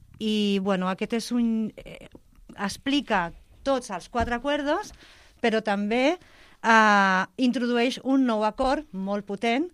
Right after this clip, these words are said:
que, que, bueno, se-, en tanca una mica el cercle de tota l'ensenyança de, de la sabidoria tolteca. Llavors, eh, no sé si... Bueno, primer recordem els Quatre Acuerdos. La, bueno, dir que és un llibre senzill,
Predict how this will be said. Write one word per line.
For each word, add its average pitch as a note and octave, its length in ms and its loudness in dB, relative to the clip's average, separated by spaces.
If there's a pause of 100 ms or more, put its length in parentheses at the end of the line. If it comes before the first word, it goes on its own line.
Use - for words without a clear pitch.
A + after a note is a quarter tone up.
(640)
que, A3+ 160 8 (240)
que, A3+ 100 4
bueno, A#3 260 4
se-, C4 300 -2
en A3+ 220 0
tanca C4 300 2
una C4+ 140 4
mica B3+ 240 -2
el A#3 100 0
cercle F3+ 640 -4
de G3 200 -2
tota G#3+ 220 -2
l'ensenyança G#3+ 840 -2
de, G3 160 0 (440)
de E3+ 140 -12
la E3+ 80 -16
sabidoria F3+ 480 -16
tolteca. G3 520 -14 (1160)
Llavors, A3+ 540 0
eh, G3+ 640 0 (560)
no C4 120 -2
sé E4+ 120 -8
si... - 200 -8
Bueno, A#3+ 300 -4 (180)
primer C4+ 380 -2
recordem C#4+ 680 -2
els G#3+ 360 -4
Quatre A#3 280 -4
Acuerdos. B3+ 640 -6 (140)
La, A3+ 160 -8
bueno, A3 280 -6
dir G#3+ 380 -6
que A3+ 140 4
és A#3 80 2
un C4 120 6
llibre A#3 360 4
senzill, A3+ 400 0